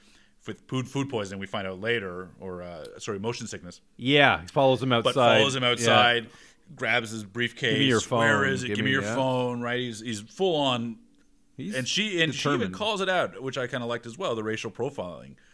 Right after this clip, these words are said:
Speaker 1: "Oh, now you're, you know, just because this guy's dark-skinned, he must be," and they kinda play the trope a little bit. Again, I, I, uh, I respect both feeding the trope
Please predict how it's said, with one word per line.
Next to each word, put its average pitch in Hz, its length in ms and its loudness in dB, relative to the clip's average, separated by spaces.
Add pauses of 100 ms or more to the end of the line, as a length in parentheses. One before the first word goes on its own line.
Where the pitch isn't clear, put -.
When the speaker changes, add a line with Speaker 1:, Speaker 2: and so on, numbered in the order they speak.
(240)
Speaker 1:
"Oh, 110 140 -4
now 117 280 2
you're, 120 200 0
you 123 80 -6
know, 107 100 -4
just 107 180 -10
because 107 280 -6
this 107 160 -10
guy's 101 220 -6
dark-skinned, 107 640 -6
he 101 80 -12
must 101 320 -10
be," 95 400 -10 (520)
and 139 160 -4
they 143 100 -2
kinda 196 200 0
play 165 240 4
the 143 100 0
trope 156 260 2
a 147 40 0
little 107 200 -2
bit. 101 180 -8
Again, 117 320 -6
I, 117 200 -6
I, - 1300 -12
uh, 104 260 -8 (320)
I 131 160 -4
respect 143 580 -4 (1000)
both 135 340 -2
feeding 180 440 -4
the 170 80 -6
trope 147 440 0